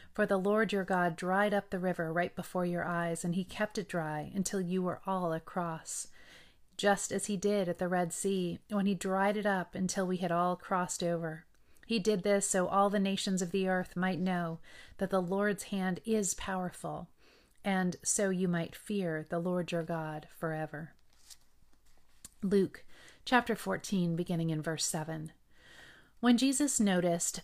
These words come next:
that all who had come to dinner were trying to sit in the seats of honor near the head of the table, he gave them this advice. "When you are invited to a wedding feast, don't sit in the seat of honor.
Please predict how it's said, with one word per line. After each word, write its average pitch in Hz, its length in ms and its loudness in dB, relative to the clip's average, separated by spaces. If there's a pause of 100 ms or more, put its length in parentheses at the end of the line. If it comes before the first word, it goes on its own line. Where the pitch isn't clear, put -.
that 208 320 4
all 240 320 6
who 233 140 -2
had 208 160 2
come 185 260 2
to 196 100 -4
dinner 156 460 -2 (220)
were 202 180 2
trying 185 380 2
to 185 100 -4
sit 185 320 0
in 185 140 0
the 175 80 2
seats - 320 -2
of 165 80 -4
honor 170 420 0
near 175 220 2
the 165 80 -2
head 185 340 -4
of 156 80 -4
the 160 80 -4
table, 165 480 -2
he 196 200 -4
gave 220 300 4
them 208 280 2
this 175 240 -2
advice. 143 640 -6 (460)
"When 220 200 4
you 220 140 4
are 220 80 4
invited 190 540 2
to 185 160 -2
a 180 100 2
wedding 160 340 -2
feast, - 580 -8
don't 190 280 0
sit 226 320 0
in 208 160 0
the 214 80 2
seat 170 260 -2
of 170 100 -2
honor. 156 500 -4